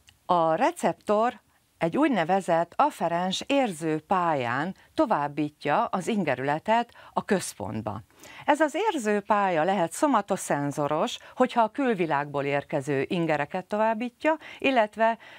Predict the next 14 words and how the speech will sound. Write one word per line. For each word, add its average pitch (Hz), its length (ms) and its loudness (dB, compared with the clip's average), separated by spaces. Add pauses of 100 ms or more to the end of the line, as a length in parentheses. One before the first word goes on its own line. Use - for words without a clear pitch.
(100)
viszceroszenzoros 175 1600 0
afferens 143 720 0
ág, 233 320 -2 (260)
ami 240 480 0 (400)
a 185 220 2 (100)
receptoroktól, 208 960 0
a 175 160 0
belső 277 460 2
szervek 170 480 0
receptoraitól 151 840 -2
fogja 156 300 -2
közvetíteni 139 840 -2 (160)
az 175 140 -2
ingerületet, 156 840 0